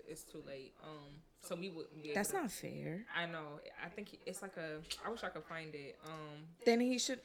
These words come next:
Speaker 2: that's
Speaker 1: 'cause he
Speaker 2: not
Speaker 1: gotta run as
Speaker 2: fair.
Speaker 1: an independent or something like that. It was
Speaker 2: Oh.
Speaker 1: something like that. But yeah, he can't, um,
Speaker 2: That ain't
Speaker 1: we won't be
Speaker 2: fair.
Speaker 1: able to vote for him. So.
Speaker 2: That's fucked up.
Speaker 1: But, um,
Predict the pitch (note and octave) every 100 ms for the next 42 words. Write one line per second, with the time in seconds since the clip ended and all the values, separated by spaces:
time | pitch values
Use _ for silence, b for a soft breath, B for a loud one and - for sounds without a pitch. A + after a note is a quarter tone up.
0 | - A3+ A#3 C#4 B3+ A#3+ E3+ E3+ D#3 D#3+
1 | E3+ F#3+ F3+ G3 F#3 F3+ F3+ F3+ F3+ F3+
2 | F3 F3 F3 E3+ E3 D#3+ F3 F3+ E3+ E3+
3 | F3 F3+ D#3 E3 D#3 D3+ E3+ E3 E3+ D#3+
4 | F#3+ - F#3+ E3+ D#3+ D#3 D3+ D#3+ - F3
5 | G#3+ F#3 F3 E3 E3 D#3 D#3 - D3+ C#3+
6 | E3+ - - D3 D3 G3+ G3 - G#3+ G#3+
7 | G#3+ A3 B B B E3+ F#3+ D#3 B2 -
8 | - - _ - E3+ E3